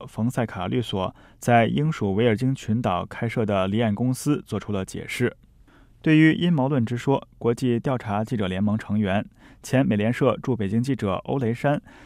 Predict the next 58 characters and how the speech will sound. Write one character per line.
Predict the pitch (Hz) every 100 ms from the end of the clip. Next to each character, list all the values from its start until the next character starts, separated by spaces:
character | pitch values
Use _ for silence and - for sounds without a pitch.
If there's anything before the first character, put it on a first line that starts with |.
| -
四 | - 160
月 | 143
八 | 151 151
号 | - 147 -
接 | - 131
受 | 127 107
美 | 98
国 | 110
之 | 110
音 | 127
专 | 127 143
访 | 135 95
时， | 95 - 110
就 | - 120 107 - - -
报 | 139
道 | 123
中 | 110 135 -
鲜 | - 131
有 | 123 -
美 | 117 98
国 | 101
人 | 139
的 | 147
名 | 113 104
字 | 123 98
做 | 104
出 | 98
了 | 101
解 | 95 78
释。 | 87 - 123 - _ _ _ _ _
他 | - 131
表 | 110
示， | 107 139 127 - -
这 | - 170
是 | 151
因 | 165
为 | 143 139 - _ -
莫 | 175 160
萨 | 151
克 | - 156 120
冯 | - 117 147
塞 | 143
卡 | - 95
公 | 123 139
司 | - 160 -
自 | - 196
己 | 160 104 87 -
不 |
倾 | 135 139
向 | 131 117
于 | 104
接 | 104 117
纳 | 107
美 | 95 92
国 | 95
的 | 107
客 | - 120
户。 | 110 120